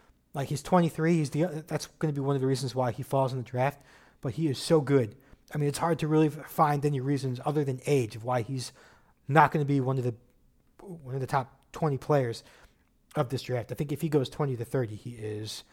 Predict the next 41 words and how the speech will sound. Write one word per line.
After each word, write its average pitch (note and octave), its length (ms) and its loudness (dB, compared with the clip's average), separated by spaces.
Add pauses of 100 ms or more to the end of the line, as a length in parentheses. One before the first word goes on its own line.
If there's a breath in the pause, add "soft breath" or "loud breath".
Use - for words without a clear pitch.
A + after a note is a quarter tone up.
(320 soft breath)
uh, A#2 160 -8
the B2 140 -4
obvious A#2+ 340 -6
value A#2+ 440 2
pick - 300 -8 (360 soft breath)
of B2 200 -8
this A#2+ 140 -6
draft. A#2+ 380 -2 (280)
Ridiculous C3+ 600 0
high-level C#3+ 520 4
creator, C3+ 580 0 (520 loud breath)
a A2+ 100 -10
high-level D3 500 4
shot D3+ 340 0
maker, C#3 420 0 (720)
not D#3 380 2
super E3 400 -2
explosive, E3 640 0
but B2+ 240 -6
one D3 80 -2
of C3+ 60 0
the B2 100 -4 (480 loud breath)
best - 260 -2
finishing F3+ 380 4
guards D3 320 6
in C#3 100 -2
this C3+ 160 -4
draft. C3+ 460 0 (640 loud breath)
High D#3+ 360 -2
I C#3+ 80 -2
Q F3+ 300 0
guy, D3 320 4
down C#3 300 0
to C3 80 -6
earth. C#3+ 240 -2
If - 100 -14
you C3+ 80 -4
ever C3+ 80 -8
hear D3+ 140 -2
him B2+ 80 -2
talk, C#3 420 0